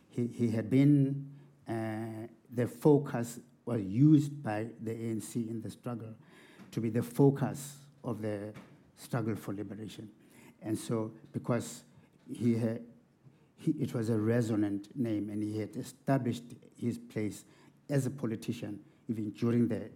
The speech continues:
the struggle days, the, the Rivonia trial, the treason trials, and everything. And as an individual who, then, who was trained as a lawyer, uh, started, uh, uh, with Ta-, with Tambo, a, a, a law office.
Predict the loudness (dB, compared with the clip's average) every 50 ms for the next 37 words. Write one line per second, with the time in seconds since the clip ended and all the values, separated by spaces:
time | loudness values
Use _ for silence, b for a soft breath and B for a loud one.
0 | -20 -14 -10 -10 -10 -10 -10 -12 -10 -10 -10 -10 -10 -10 -8 -8 -8 -10 -12 -14
1 | -14 -14 -14 -14 -10 -4 -2 0 2 2 2 0 0 -4 -4 -4 -4 -4 -6 -8
2 | -12 -10 -8 -8 -8 -8 -8 -10 -14 B B B B B B -6 -6 -6 -4 -6
3 | -4 -4 -4 -4 -4 -6 -8 -8 -8 -8 -10 -12 -12 -10 -10 -8 -8 -8 -6 -6
4 | -6 -8 -8 -10 -12 -12 -14 B B B B B B B B B -8 -6 -6 -4
5 | -2 0 0 2 4 4 4 4 4 4 6 8 8 8 8 6 0 -6 -10 -10
6 | -6 -6 -6 -6 -6 -8 -8 -8 -8 -8 B B B B B B -4 -4 -2 -2
7 | -4 -6 -12 -14 -4 2 4 4 6 6 4 4 2 -2 -4 -6 -8 -8 -6 -6
8 | -6 -6 -6 -8 -10 -12 B B B B B B B B B B -8 -8 -8 -8
9 | -12 -12 -12 -8 -4 0 0 2 2 2 0 -2 -2 -4 -6 -8 -8 -12 -14 -16
10 | -12 -10 -8 -8 -8 -10 -14 -18 _ _ _ -20 -14 -8 -6 -6 -6 -8 -10 -18
11 | -20 _ -12 -12 -12 -10 -10 -10 -10 -10 -10 -10 -8 -4 -2 -2 -4 -4 -6 -12
12 | -14 -14 -20 _ _ _ -12 -12 -10 -6 -6 -6 -6 -6 -6 -4 -2 -2 -2 -2
13 | -4 -6 -10 -10 -10 -10 -12 -12 -12 -18